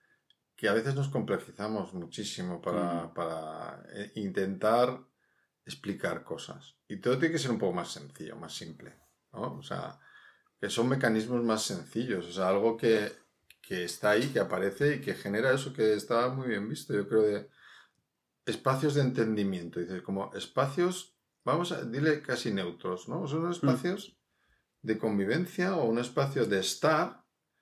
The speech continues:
Speaker 1: y donde, donde se produce, pues, esa relación de una forma sencilla.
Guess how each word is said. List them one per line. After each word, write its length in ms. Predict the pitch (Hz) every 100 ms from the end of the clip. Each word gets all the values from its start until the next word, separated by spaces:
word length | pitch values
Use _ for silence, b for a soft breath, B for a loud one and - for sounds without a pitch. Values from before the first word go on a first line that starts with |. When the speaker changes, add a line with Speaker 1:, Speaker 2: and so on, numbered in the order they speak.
| b b - _ _ -
Speaker 1:
y 200 | 107 104
donde, 600 | 101 101 101 98 95 92
donde 240 | 95 95
se 120 | 92 98
produce, 680 | 98 101 101 151 156 156 131
pues, 180 | 101 110
esa 200 | 131 147
relación 960 | 156 104 - 113 107 104 98 98 - _ _ _
de 360 | - - 95 107
una 140 | 107
forma 540 | 104 104 101 98 - _ _ _ _ _ _ _ -
sencilla. 640 | - 92 196 226 -